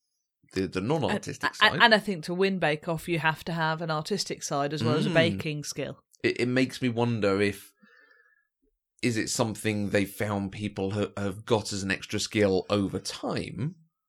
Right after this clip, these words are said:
Speaker 1: Which is why it's only just coming into the challenges in quite this way.
Speaker 2: Hmm.
Speaker 1: We've always had one or two, you know, make a picture, make a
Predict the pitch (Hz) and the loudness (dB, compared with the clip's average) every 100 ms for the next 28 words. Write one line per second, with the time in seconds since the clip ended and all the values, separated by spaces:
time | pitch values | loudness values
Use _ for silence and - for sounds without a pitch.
0 | _ - 113 113 113 101 120 107 101 - | _ -8 -4 0 2 4 4 2 2 2
1 | 104 - - - 113 107 104 104 101 117 | 2 2 -6 -2 0 2 2 0 0 -2
2 | 107 107 104 113 117 113 117 107 107 - | 0 0 -2 -2 -2 2 0 -2 -8 -8
3 | 165 202 170 - 165 175 185 - - 202 | -8 -4 -4 0 2 4 2 -4 -16 -10
4 | 185 180 143 160 165 156 143 143 135 131 | -10 0 2 4 4 2 4 4 4 2
5 | - 139 120 110 104 92 98 - - 98 | 4 6 8 6 4 2 -2 -4 -4 -6
6 | - 98 95 92 98 92 | 0 2 2 2 4 2